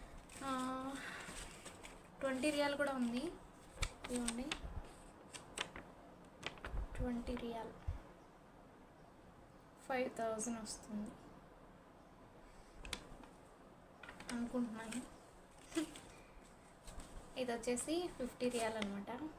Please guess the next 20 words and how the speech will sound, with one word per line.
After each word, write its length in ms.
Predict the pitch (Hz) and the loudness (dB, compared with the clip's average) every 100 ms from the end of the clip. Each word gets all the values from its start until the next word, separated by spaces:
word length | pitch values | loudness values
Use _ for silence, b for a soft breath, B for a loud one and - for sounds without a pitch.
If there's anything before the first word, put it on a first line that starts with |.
| - - - - - - - - - - - - - - - - - - - - - - - - - - - - - - - - | -12 -14 -14 -14 -14 -16 -16 -10 -8 -8 -10 -10 -4 2 4 2 -4 -4 -4 -2 -4 -4 -10 -14 -14 -12 -8 -6 -6 -10 -14 0
టెన్ 240 | 240 240 240 | 6 6 8
థౌజండ్. 720 | 247 233 226 226 - - - | 10 8 6 2 -2 -6 0
ఈ 60 | 233 | 4
ఒక్క 320 | 247 - 277 | 4 6 6
నోట్ 280 | 269 285 285 | 8 10 10
వచ్చేసి 440 | 277 269 269 311 | 10 8 8 8
టెన్ 400 | - - 254 247 | 6 6 8 8
థౌజండ్ 380 | 254 254 262 254 | 8 8 8 6
మన 160 | 247 | 6
ఇండియా 280 | 233 233 254 | 6 4 4
డబ్బులు. 420 | 233 240 240 269 359 B B B B B - | 4 2 2 0 0 B B B B B -2
ఈ 40 | 233 | 0
ఒక్క 240 | 226 - | 2 2
నోట్ 220 | 240 240 | 2 0
టెన్ 520 | - - - 233 233 | -2 -8 2 2 2
థౌజండ్. 640 | 226 214 - 240 - - - | 0 0 0 -2 -6 -10 -2
చూడండి, 340 | 262 254 277 285 - - - - - - - - - - - - - - - - - - - - - - - - - - - - - - - - - - - - - - - B B B B B B B B B - | 0 0 -2 -8 -12 -12 -6 -4 -4 -4 -6 -6 -6 -8 -12 -6 -4 -4 -10 -12 -14 -14 -14 -16 -10 -10 -10 -14 -8 -8 -8 -6 -4 -4 -6 -8 -8 -10 -12 -12 -14 -14 -14 B B B B B B B B B 2
వీడియో 260 | 269 269 | 6 10
ఎలా 180 | 269 262 | 10 10
అనిపించిందో 500 | 254 247 - - 247 | 6 6 2 2 4